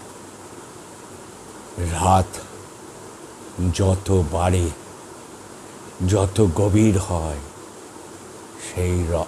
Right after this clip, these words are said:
আতঙ্কের দিনগুলো যারা দেখেছে, যারা শুনেছে, তাদের মধ্যে একটা ভয়ের ছাপ ফুটে ওঠে। যারা চাক্ষুষ দেখেছে,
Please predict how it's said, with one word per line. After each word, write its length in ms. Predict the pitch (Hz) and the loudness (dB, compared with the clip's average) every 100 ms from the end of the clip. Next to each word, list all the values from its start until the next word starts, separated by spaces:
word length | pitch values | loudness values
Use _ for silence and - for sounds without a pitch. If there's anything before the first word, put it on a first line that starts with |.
| - | -4
আতঙ্কের 880 | 85 82 - 98 95 95 - 90 87 80 | -8 -4 4 6 6 4 2 2 2 0
দিনগুলো 640 | 92 92 90 80 90 80 78 - - - - - - - 98 | 0 2 2 2 2 0 -2 -8 -16 -16 -16 -16 -16 -2 2
যারা 340 | 107 101 104 | 6 8 8
দেখেছে, 600 | 95 107 90 110 - 101 | 8 4 4 2 4 4
যারা 340 | 90 98 101 95 | 6 6 6 4
শুনেছে, 680 | - 104 107 98 - 95 73 - - - - - | 2 4 4 4 4 2 0 -6 -16 -16 -16 -8
তাদের 420 | 82 82 85 85 | -2 0 0 0
মধ্যে 500 | 85 85 80 - 78 76 - - - - | 0 0 -2 -4 -4 -6 -10 -16 -16 -12
একটা 500 | 76 - - 78 73 73 - - - 82 | -10 -10 -8 -8 -6 -8 -12 -16 -10 -8
ভয়ের 400 | - - 82 85 - | -4 0 0 0 -4
ছাপ 300 | - - - - - | -6 -6 -6 -8 -8
ফুটে 280 | 78 - 76 | -8 -6 -8
ওঠে। 320 | 71 - - - - - - - - - - - - - - - - - - - - - - - - - | -8 -10 -14 -14 -16 -16 -16 -16 -16 -16 -16 -16 -16 -16 -16 -16 -16 -16 -16 -16 -16 -16 -16 -16 -12 2
যারা 260 | 98 139 147 | 8 8 8
চাক্ষুষ 640 | 143 139 - - 180 - | 6 4 2 2 4 6
দেখেছে, 500 | 135 139 156 - 85 | 4 4 2 2 0